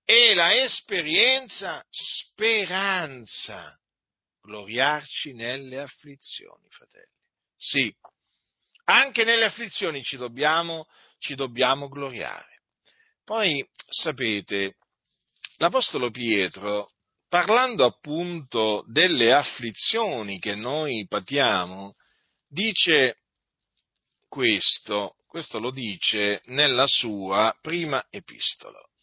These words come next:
Ascoltate che cosa dice Pietro. Dice Pietro,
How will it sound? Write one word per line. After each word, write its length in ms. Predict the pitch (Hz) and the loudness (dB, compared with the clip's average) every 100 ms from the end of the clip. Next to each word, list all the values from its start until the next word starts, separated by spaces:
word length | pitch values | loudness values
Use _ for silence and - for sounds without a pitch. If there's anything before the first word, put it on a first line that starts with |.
| _ _ _ _ _ - | _ _ _ _ _ 0
Ascoltate 580 | - 170 170 220 214 165 | 0 0 -2 -2 -2 -4
che 140 | 135 | -6
cosa 320 | - 135 113 | -4 -4 -2
dice 320 | 117 120 - 110 | -4 -6 -6 -6
Pietro. 420 | - 67 - - _ _ _ _ _ _ _ _ _ _ _ _ _ | -12 -16 -16 -20 _ _ _ _ _ _ _ _ _ _ _ _ _
Dice 320 | 131 131 135 | -8 -2 -2
Pietro, 600 | 104 104 104 95 101 98 | 0 0 0 0 -2 -4